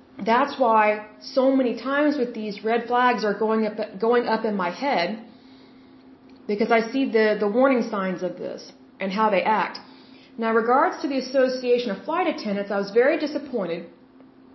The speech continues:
because there's a part of them that act very militant. And they don't care who they hurt, especially financially, and they don't care who they have to hire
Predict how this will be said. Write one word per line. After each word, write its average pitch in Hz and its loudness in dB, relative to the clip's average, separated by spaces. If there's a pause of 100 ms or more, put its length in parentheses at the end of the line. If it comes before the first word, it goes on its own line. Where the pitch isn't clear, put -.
(400)
because 220 0
there's 220 2
a 214 0
part 339 2
of 277 -2
them 254 4
that 214 0
act 220 0
very 226 4
militant. 202 -4 (1600)
And 220 0
they 240 6
don't 269 4
care 247 2
who 233 -2
they 269 2
hurt, 220 -2 (1040)
especially 247 0
financially, 202 0
and 202 0
they 220 6
don't 294 4 (100)
care 233 2
who 285 -2
they 277 4
have 262 -2
to 214 -4
hire 196 -2